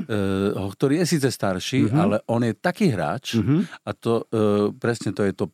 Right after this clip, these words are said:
Speaker 1: krídlo pravé.
Speaker 2: Áno, že už aj odchádza.
Speaker 1: Že už aj odchádza?
Speaker 2: Áno.
Speaker 1: Už aj odchádza?
Speaker 2: No jasné, naspäť
Speaker 1: Tak
Speaker 2: do
Speaker 1: to
Speaker 2: Betisu
Speaker 1: je,
Speaker 2: Sevilla.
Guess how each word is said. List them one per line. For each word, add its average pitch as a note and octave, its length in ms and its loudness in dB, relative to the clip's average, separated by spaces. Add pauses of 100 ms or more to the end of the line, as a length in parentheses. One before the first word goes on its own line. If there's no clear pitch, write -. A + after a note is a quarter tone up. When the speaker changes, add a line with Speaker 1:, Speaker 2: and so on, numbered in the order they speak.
Speaker 1:
krídlo G#2+ 460 0
pravé. F2+ 400 0
Speaker 2:
Áno, C#3+ 320 2
že F#3+ 160 4
už A3 100 0
aj F#3+ 140 4
odchádza. G2+ 480 0
Speaker 1:
Že A#2 200 0
už F3 120 2
aj E3+ 140 2
odchádza? B2+ 400 0
Speaker 2:
Áno. D3 320 0
Speaker 1:
Už C3 160 2
aj C#3 100 6
odchádza? C#3+ 300 2
Speaker 2:
No G3+ 80 6
jasné, A3+ 380 2
naspäť F3 340 4
Speaker 1:
Tak D#3 80 0
Speaker 2:
do - 0 -
Speaker 1:
to E3 80 2
Speaker 2:
Betisu F3 320 2
Speaker 1:
je, - 60 -6
Speaker 2:
Sevilla. E3+ 340 6